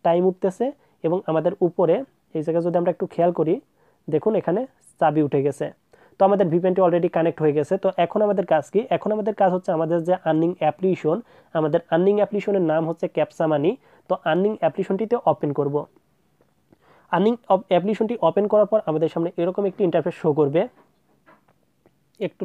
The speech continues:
লোড নিবে। তো দেখুন এখানে আমাদেরকে log in করতে বলছে। তো যাদের অ্যাকাউন্ট নাই, আপনারা প্রথমে যখন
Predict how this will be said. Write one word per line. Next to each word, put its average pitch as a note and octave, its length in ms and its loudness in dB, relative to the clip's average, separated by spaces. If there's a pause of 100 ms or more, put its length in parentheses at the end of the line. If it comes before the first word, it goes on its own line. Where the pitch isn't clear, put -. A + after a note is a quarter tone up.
লোড E3 200 0
নিবে। E3 180 -2 (500)
তো G3 60 0 (160)
দেখুন F#3+ 240 2
এখানে G3 220 2
আমাদেরকে F#3+ 280 2 (120)
log D#3 200 4
in G3+ 140 2
করতে E3 240 0
বলছে। D3 220 0 (180)
তো F#3 60 4 (160)
যাদের D#3+ 240 4 (100)
অ্যাকাউন্ট G3 380 2 (160)
নাই, D#3+ 140 2 (400)
আপনারা F#3 280 0
প্রথমে G3+ 280 2 (100)
যখন G3 160 2